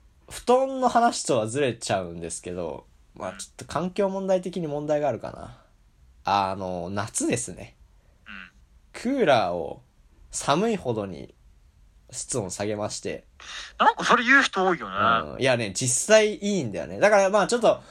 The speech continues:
Speaker 1: あのー、クーラーっていうのが問題あるから、まあ冬で話すと、
Speaker 2: うん。
Speaker 1: だからこう冬も部屋あったかくしてほしくないんだよね、俺は寝るときに。
Speaker 2: はい。
Speaker 1: なんか、あのー、例えば、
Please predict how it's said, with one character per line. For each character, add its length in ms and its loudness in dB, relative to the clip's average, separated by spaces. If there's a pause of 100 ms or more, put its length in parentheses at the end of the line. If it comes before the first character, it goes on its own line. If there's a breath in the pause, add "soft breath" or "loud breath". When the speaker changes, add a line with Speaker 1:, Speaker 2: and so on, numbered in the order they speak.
(260 loud breath)
Speaker 1:
あ 260 4
の 560 2
ー、 40 -20
ク 100 0
ー 80 4
ラ 160 8
ー 60 2
っ 40 -12
て 60 -6
い 40 -6
う 40 -6
の 40 -8
が 60 -8
問 260 -4
題 140 0
あ 80 2
る 100 -4
か 140 -4
ら、 300 0 (120)
ま 140 -4
あ 40 -4
冬 460 -2
で 120 2
話 320 -6
す 100 -12
と、 300 -8 (340)
Speaker 2:
う 20 -20
ん。 200 -20 (100)
Speaker 1:
だ 80 -2
か 100 4
ら 200 4
こ 300 0
う 20 -2
冬 420 0
も 460 0
部 80 4
屋 160 6
あ 60 6
っ 120 -6
た 100 2
か 120 4
く 100 -2
し 100 -2
て 80 2
ほ 120 2
し 80 -4
く 80 -4
な 80 0
い 40 -2
ん 40 -10
だ 60 -8
よ 40 -12
ね、 60 -6
俺 140 -2
は 100 -4
寝 120 -4
る 120 -4
と 100 -4
き 100 -10
に。 160 -14 (1300 loud breath)
Speaker 2:
は 160 -6
い。 20 0
Speaker 1:
な 80 2
ん 40 -4
か、 540 4
あ 40 0
の 760 -2
ー、 100 2
例 140 2
え 40 2
ば、 60 -8